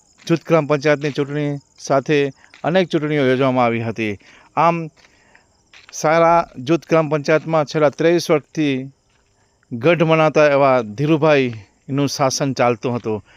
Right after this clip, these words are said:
અને આજે આ ચૂંટણીમાં ધીરુભાઈની હાર થઈ હતી અને હારનો જે જૂથ ગ્રામ પંચાયત છે એમાં સાયરા અને યક્ષ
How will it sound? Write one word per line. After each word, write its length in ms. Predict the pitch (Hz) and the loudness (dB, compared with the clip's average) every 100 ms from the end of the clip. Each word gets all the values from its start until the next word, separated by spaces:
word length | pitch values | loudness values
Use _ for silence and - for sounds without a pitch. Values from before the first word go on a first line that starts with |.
| _ - | _ -6
અને 400 | 135 143 139 131 _ _ - | -2 0 -2 -6 _ _ -4
આજે 300 | 131 135 151 | -4 0 -2
આ 260 | - 135 | 0 -2
ચૂંટણીમાં 680 | 131 139 147 156 156 151 135 | -2 -6 -4 -2 2 0 0
ધીરુભાઈની 760 | 120 147 131 139 143 151 156 _ - _ _ - | -2 -2 0 -2 0 -2 -4 _ -20 _ _ -10
હાર 220 | - 175 165 | -2 0 0
થઈ 280 | - 139 | -2 0
હતી 280 | 127 110 107 90 _ _ _ | 0 -2 -8 -8 _ _ _
અને 240 | 135 147 110 - | -4 -2 -4 -6
હારનો 1800 | 151 180 180 170 _ _ _ _ _ _ _ _ _ _ _ _ 143 165 | -2 2 0 -2 _ _ _ _ _ _ _ _ _ _ _ _ 0 0
જે 420 | 151 165 170 131 139 - - _ _ _ | 2 2 2 2 -2 -18 -20 _ _ _
જૂથ 240 | 131 170 - | 0 0 2
ગ્રામ 180 | 170 165 | 0 2
પંચાયત 380 | 165 151 170 156 | 0 2 0 0
છે 340 | 175 170 170 - | 0 0 -2 -6
એમાં 420 | 143 160 160 143 143 _ _ _ _ _ - | -4 0 2 0 -4 _ _ _ _ _ -18
સાયરા 680 | - 147 151 170 170 165 - - | -2 2 4 4 2 -2 -10 -6
અને 320 | 135 156 147 120 | -2 0 0 0
યક્ષ 220 | 147 170 | 0 0